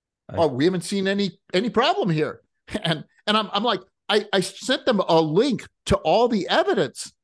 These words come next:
Speaker 2: and these guys are saying, "No comment,"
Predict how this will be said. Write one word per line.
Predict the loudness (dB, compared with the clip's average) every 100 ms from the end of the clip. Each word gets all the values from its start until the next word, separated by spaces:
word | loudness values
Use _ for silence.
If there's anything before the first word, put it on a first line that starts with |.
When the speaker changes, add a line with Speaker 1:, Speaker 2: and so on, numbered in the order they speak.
| _ _ _ -2
Speaker 2:
and | -2 -2 -6 _ _ _ _ _ _ _ _ -6
these | -6
guys | -2 0 2
are | 0
saying, | 0 -2 -2 -8 _ _ _ _ -20 _ _ _ _ -20 _ _ _ _ _
"No | 0 2
comment," | 2 2 4 4 2 0